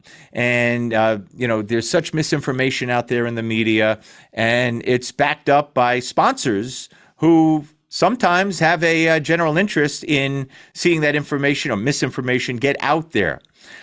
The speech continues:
So what I'm asking you to do now is what I've been asking you to do, uh, every night for the past couple of weeks.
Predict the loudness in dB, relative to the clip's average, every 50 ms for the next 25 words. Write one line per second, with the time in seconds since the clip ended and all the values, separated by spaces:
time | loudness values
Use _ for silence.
0 | -20 -20 -20 -8 -2 2 4 4 4 2 0 -4 -8 _ _ _ 0 0 2 4
1 | 2 2 0 0 0 0 0 0 -2 -4 -2 0 2 2 2 2 4 4 4 4
2 | 4 4 2 2 2 2 2 2 0 -2 -6 _ _ _ _ -8 -2 2 2 2
3 | 4 2 2 0 2 2 2 0 0 0 -2 -6 -4 -4 -2 -2 0 2 2 2
4 | 2 2 2 2 2 2 2 0 0 -2 0 0 0 -2 -2 -4 -8 -8 -4 -2
5 | -4 -4 -4 -4 -6 -4 -4 -4 -4 -2 0 0 0 -2 -4 -8 -12